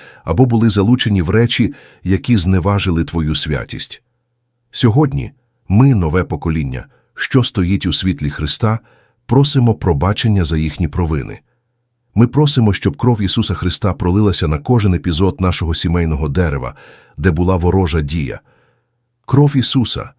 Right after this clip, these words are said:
нейтралізуй кожне слово, вимовлене проти нас. Ми повертаємо назад кожне прокляття, кожне зловір'я, кожне чаклунство, кожну маніпуляцію, відправлену нам або нашій родині.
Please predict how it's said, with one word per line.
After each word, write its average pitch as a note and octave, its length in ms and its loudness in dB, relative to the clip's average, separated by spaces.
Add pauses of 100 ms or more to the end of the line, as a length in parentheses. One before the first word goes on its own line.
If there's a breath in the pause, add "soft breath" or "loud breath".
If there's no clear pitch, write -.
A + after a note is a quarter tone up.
(360)
нейтралізуй A2 680 2
кожне F2 420 0
слово, A2+ 480 0 (220)
вимовлене F2 580 2
проти D2+ 300 -2
нас. B1 420 -6 (440)
Ми C#3 160 4
повертаємо A2 600 2
назад F#2+ 380 0
кожне G#2+ 360 2
прокляття, D2 720 -6 (400)
кожне G#2 360 0
зловір'я, E2 640 -2
кожне A2+ 380 0
чаклунство, D#2 760 -4 (440 soft breath)
кожну G#2+ 340 2
маніпуляцію, F2 840 0
відправлену E2+ 640 -2
нам G2 320 0 (320 soft breath)
або E2+ 220 -2
нашій E2 360 -2
родині. D#2 560 -2